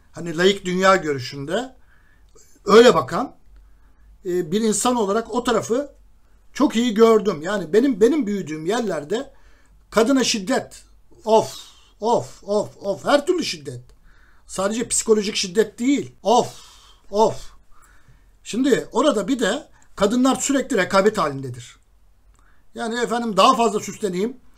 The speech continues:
kaptırmayayım ya da rekabette öne geçeyim vesaire diye aman ya Rabbim. Yani suratları boya küpü. Ya onlar kanserojen maddeler ya.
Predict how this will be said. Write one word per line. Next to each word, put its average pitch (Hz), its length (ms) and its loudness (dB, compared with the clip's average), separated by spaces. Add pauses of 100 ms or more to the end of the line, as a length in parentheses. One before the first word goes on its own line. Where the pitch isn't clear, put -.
(440)
kaptırmayayım 220 800 0 (240)
ya 190 180 -8
da 196 80 0
rekabette 214 500 2
öne 214 240 -2
geçeyim 190 420 -2
vesaire 202 560 -2
diye 185 180 -2
aman 214 360 -6
ya 196 220 -6
Rabbim. 131 380 -12 (320)
Yani 190 360 -4 (160)
suratları 208 600 0
boya 214 220 6
küpü. 220 380 -6 (500)
Ya 160 100 -10
onlar 226 360 -4
kanserojen 196 540 -4
maddeler 160 440 -8
ya. 120 220 -10